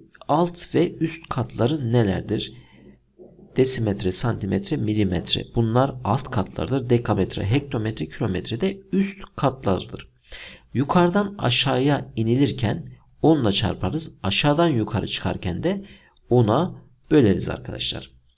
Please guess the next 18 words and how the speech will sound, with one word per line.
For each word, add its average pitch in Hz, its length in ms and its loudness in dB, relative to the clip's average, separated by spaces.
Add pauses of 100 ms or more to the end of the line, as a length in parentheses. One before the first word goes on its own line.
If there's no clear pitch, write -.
(120)
Yani 104 400 2
dönüşüm 98 640 2
yaparken. - 460 -8
Şimdi 120 280 -2
şu 135 200 0
dönüşümlere 110 520 0
bakalım. 82 440 -8 (760)
Bir 180 200 2
metre 127 460 -2
kaç 180 240 -2
santimetredir? 92 1080 -2 (720)
Şunu 107 300 -6
silelim 92 420 -2
önce. - 400 -4 (540)
Bir 127 180 4
metre 107 500 -2
kaç 120 260 0
santimetredir? - 1160 -2